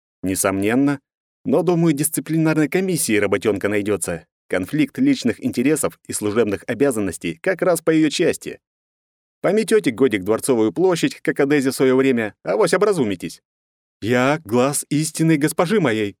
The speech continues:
Слова, произносимые Делари, вдруг стали жёстче, ощетинившись острыми гранями. "Не вашей комиссии меня судить, и вы не вправе указывать мне,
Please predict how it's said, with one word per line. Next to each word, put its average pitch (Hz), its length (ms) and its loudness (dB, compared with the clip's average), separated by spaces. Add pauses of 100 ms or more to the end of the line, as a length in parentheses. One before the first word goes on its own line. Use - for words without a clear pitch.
(420)
Слова, 92 380 0
произносимые 90 640 -2
Делари, 101 400 2
вдруг 110 360 -4
стали 120 280 -2
жёстче, 117 540 -2 (260)
ощетинившись 98 800 -4
острыми 101 420 -2
гранями. 92 560 -2 (500)
"Не 156 160 4
вашей 170 360 2
комиссии 135 460 2
меня 135 220 2
судить, 135 400 0 (320)
и 104 100 0
вы 113 160 2
не 123 100 4
вправе 131 400 2
указывать 120 440 0
мне, 120 300 0